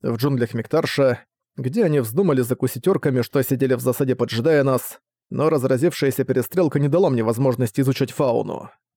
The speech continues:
На миг мне показалось, что мы могли бы тихо уйти прочь, не выдав лицеедам своего присутствия, но, само собой, такой удачи нам не привалило.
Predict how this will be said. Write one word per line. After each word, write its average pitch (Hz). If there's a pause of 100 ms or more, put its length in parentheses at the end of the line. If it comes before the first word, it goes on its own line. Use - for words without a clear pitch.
(560)
На 113
миг 123
мне 196
показалось, 170
что -
мы 143
могли 131
бы 123
тихо 139
уйти 117
прочь, -
не 180
выдав 131
лицеедам 123
своего 123
присутствия, 131 (460)
но, 123
само 175
собой, 160
такой 143
удачи 117
нам 139
не 135
привалило. 123